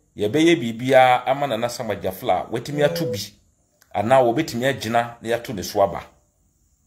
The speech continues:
Enti s-, ɛno ɛna ɛwɔ hɔ. Nti sɛ obi ɛrebisa sɛ, deɛn ɛna ɛkɔ so ɛwɔ Bono Regional House of Chiefs, abatoɔ ɛne ho nsɛm so a,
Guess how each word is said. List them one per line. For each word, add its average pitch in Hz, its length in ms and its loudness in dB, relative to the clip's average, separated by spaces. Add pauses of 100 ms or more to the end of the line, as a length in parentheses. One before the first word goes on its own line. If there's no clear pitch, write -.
(160)
Enti 120 280 -2
s-, - 180 -4
ɛno 147 420 2
ɛna 139 240 2
ɛwɔ 110 220 4
hɔ. 110 120 0
Nti 110 140 -8
sɛ 123 180 -6
obi 120 240 -8
ɛrebisa 131 460 -2
sɛ, 131 360 -2 (440)
deɛn 156 360 2
ɛna 131 240 -2
ɛkɔ 135 300 0
so 113 260 -6 (640)
ɛwɔ 120 280 2
Bono 147 240 0
Regional 127 320 0
House 120 240 -2
of 95 140 -4
Chiefs, - 400 -4 (400)
abatoɔ 120 720 0
ɛne 123 320 -2
ho 117 80 -6
nsɛm 107 320 -2
so 104 180 -2
a, 82 200 0